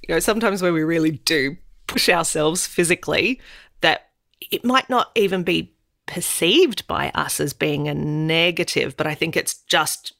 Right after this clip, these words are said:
triggering those same inherent pathways. So when we're feeling super under pressure, it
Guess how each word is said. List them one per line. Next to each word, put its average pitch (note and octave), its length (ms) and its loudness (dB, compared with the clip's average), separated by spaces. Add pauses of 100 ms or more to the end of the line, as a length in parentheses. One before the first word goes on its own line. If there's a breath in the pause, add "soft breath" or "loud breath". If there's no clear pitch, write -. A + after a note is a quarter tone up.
triggering E3+ 580 2
those D#3+ 260 0
same E3 480 0 (560 loud breath)
inherent F3+ 540 2
pathways. D3+ 640 0
So E3 220 0
when D#3+ 180 0
we're D#3+ 100 -2
feeling F3 460 2 (360 loud breath)
super - 400 0
under G3 140 2
pressure, G3 420 2
it - 180 -2